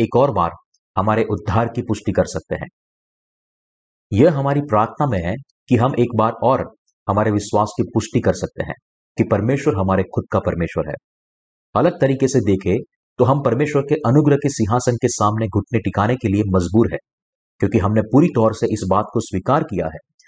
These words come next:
कि परमेश्वर निश्चित ही हमें आशीष देगा। पानी और आत्मा के सुसमाचार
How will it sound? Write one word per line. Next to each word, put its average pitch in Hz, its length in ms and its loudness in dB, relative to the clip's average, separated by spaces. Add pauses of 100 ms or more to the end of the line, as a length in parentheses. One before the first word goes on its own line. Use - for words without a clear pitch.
(100)
कि 113 60 0
परमेश्वर 113 500 0
निश्चित 104 440 0
ही 143 60 4
हमें 107 180 2
आशीष 90 260 -2
देगा। 80 280 -6 (920)
पानी 139 240 2
और 170 160 4
आत्मा 120 260 0
के 127 140 -2
सुसमाचार 113 600 0